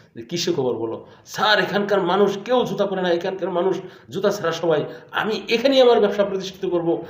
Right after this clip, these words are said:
আপনি দ্রুত এখানে আপনার কোম্পানিতে জুতা উৎপাদন বাড়িয়ে দিন।" এবং আমার এখানে কিছু লোক পাঠিয়ে দেন।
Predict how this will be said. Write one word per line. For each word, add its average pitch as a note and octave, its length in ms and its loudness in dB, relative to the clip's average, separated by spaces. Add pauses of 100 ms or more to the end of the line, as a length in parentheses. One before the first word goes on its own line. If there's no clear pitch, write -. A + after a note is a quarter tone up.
(140)
আপনি F#3 340 -2
দ্রুত A3 320 2
এখানে E3+ 440 4 (220)
আপনার D3+ 540 0
কোম্পানিতে D#3+ 680 0
জুতা E3+ 180 -2
উৎপাদন E3 680 2
বাড়িয়ে D3+ 360 4
দিন।" C#3 320 0 (220)
এবং D3 300 4
আমার D#3 200 4
এখানে D#3 220 0
কিছু D3 200 -6
লোক E3+ 260 0
পাঠিয়ে D#3+ 260 -2
দেন। C#3 260 -2